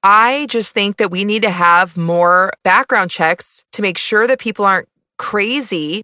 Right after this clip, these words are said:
What if these crazy people get a gun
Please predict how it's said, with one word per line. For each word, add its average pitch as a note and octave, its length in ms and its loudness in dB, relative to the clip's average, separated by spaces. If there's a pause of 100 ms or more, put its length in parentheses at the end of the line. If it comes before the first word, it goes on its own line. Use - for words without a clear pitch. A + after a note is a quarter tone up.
What A3+ 120 2
if B3+ 60 -2
these A3+ 280 -4
crazy B3+ 440 -4
people E3+ 340 -2
get E3 160 -2
a D3+ 60 -2
gun E3 600 0